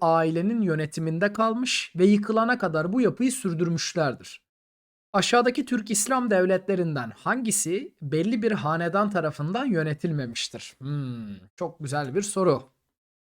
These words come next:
Şimdi A'ya bakıyorum, Selçuklu. Evet arkadaşlar, belli bir hanedanlık tarafından yönetildiler. Devleti baştan yıkıldığı güne kadar yöneten hep tek bir aile oldu, Selçukoğulları.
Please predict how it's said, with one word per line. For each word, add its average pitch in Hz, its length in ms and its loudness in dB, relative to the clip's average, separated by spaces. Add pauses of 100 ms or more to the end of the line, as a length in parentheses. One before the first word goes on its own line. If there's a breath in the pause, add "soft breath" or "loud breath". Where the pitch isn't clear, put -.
(300)
Şimdi 165 140 -4
A'ya 196 260 6
bakıyorum, 208 360 2
Selçuklu. 196 760 0 (800)
Evet 381 200 2
arkadaşlar, 143 600 4
belli 233 280 2
bir 262 80 -4
hanedanlık 170 760 2
tarafından 127 520 -2
yönetildiler. 127 1000 -4
Devleti 208 920 0
baştan 175 920 2
yıkıldığı 190 680 2
güne 190 340 2
kadar 156 320 0
yöneten 208 680 0
hep - 260 -6
tek - 300 0
bir 139 180 2
aile 131 200 0
oldu, 180 520 -2
Selçukoğulları. 165 840 -2